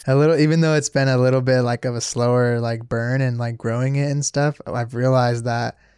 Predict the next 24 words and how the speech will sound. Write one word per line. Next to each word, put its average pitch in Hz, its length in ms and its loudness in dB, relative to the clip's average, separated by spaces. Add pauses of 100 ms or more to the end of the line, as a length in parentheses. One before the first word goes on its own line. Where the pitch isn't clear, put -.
(300)
it's, 127 220 -2
like, 120 180 2
added 127 260 2
a 131 80 2
lo-, 127 80 2
it's, 131 240 0
like, 120 320 -2 (160)
not 135 240 0
only 156 240 4
did 139 180 4
it 127 180 2
help, 123 380 0
like, 117 180 -4
with 117 120 -6
YouTube, 127 460 0
it's 120 140 -2
fun 123 360 -2
growing 120 260 -2
on 123 160 0
there 123 200 0
and 120 100 -4
meeting 123 260 -4
people, 139 340 -2
but 120 260 -2